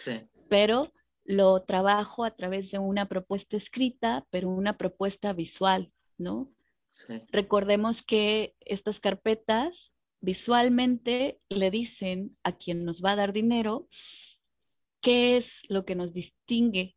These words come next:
Speaker 2: ¿no? O qué es lo que va a pagar con ese dinero.
Speaker 1: Ujú.
Speaker 2: Entonces,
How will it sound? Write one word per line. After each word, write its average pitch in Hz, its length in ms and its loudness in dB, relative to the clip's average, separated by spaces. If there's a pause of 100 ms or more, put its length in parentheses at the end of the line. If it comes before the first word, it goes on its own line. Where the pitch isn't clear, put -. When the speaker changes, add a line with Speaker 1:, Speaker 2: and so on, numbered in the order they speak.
Speaker 2:
¿no? - 400 -4
O - 140 -2
qué 220 140 2
es 214 120 0
lo 226 140 0
que 175 100 -6
va 180 120 2
a 185 100 -4
pagar 202 440 0
con 175 200 -10
ese 175 220 -8
dinero. 196 360 -4
Speaker 1:
Ujú. 185 80 -2
Speaker 2:
Entonces, 208 460 -4